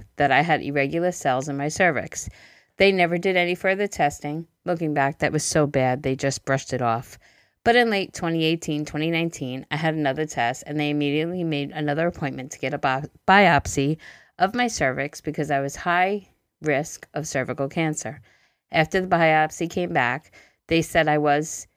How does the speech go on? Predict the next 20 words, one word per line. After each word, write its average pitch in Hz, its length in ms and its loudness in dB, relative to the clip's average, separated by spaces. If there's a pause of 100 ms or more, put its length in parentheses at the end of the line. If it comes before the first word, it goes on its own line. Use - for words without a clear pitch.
(720)
in 254 180 4
fact, 160 420 0
very 160 280 4
high 190 180 6
risk 147 460 0
of 156 160 -2
the 156 80 -4
cells 147 360 2
turning 151 340 -2
bad 123 300 2
and 151 180 -2
immediately 151 420 0
had 170 200 -2
an 151 80 -2
appointment 143 520 -4
for - 80 -4
what 135 180 -2
they 123 100 -4
call 135 260 -4
cryosurgery. 156 920 0